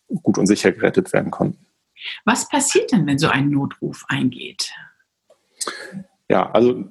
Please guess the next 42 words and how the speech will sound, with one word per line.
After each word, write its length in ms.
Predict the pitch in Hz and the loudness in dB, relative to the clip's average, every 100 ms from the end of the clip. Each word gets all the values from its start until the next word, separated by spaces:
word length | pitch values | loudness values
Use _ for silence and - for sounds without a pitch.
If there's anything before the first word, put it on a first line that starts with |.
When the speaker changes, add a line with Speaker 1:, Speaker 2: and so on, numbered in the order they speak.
| _ | _
Speaker 1:
da 100 | - | 2
muss 140 | 117 135 | 2 4
man 80 | 156 | 2
erstmal 200 | 139 139 | 4 4
unterscheiden, 480 | 123 - 123 139 | 4 4 4 4
ist 180 | 151 - | 2 4
der 100 | 120 | 4
Notruf 360 | 113 120 - 113 | 6 4 2 2
jetzt 320 | 110 - _ - | 2 0 _ 2
eher 420 | 113 117 117 - | 4 4 2 -2
an 180 | 101 101 | -2 -2
Land 580 | 95 98 185 202 - - | 2 2 2 -2 -8 -6
oder 340 | 120 113 117 | 0 4 4
draußen 720 | 104 - - 101 107 - 104 | 0 -10 0 2 2 -2 -4
auf 180 | 113 - | -4 -6
dem 100 | 92 | -2
Wasser? 400 | 110 - 156 165 | -2 2 0 0
Wenn 140 | 113 107 | -4 -4
jetzt 160 | 101 | -4
an 80 | - | -2
Land 220 | 98 120 | 0 2
ist, 300 | 120 113 - | 0 -2 0
dann 640 | 107 101 101 101 - 175 151 - | 0 2 0 -2 -8 -12 -10 2
wählt 240 | 107 117 | 4 4
vermutlich 440 | - 110 120 113 | 0 0 0 0
irgendjemand 360 | 113 110 104 98 | 2 2 2 0
den 80 | 95 | 2
Notruf, 340 | 131 165 147 | 2 2 -2
die 100 | - | -2
eins 180 | - 101 | -2 -2
eins 220 | 80 - | -4 -4
zwei, 360 | - 135 151 160 _ _ _ | 2 4 4 0 _ _ _
der 80 | - | -10
schlägt 340 | - 113 104 - | -2 0 2 2
dann 220 | 98 101 | 2 0
hier 380 | - 107 104 101 | 2 4 4 2
in 60 | |
der 100 | 92 | 2
Leitstelle 520 | 92 104 - - 107 101 | 4 4 2 0 2 4
der 120 | 95 | 2
Berufsfeuerwehr 580 | 98 131 - 127 113 110 | 0 -2 2 2 4 4
auf. 240 | 113 117 | 4 2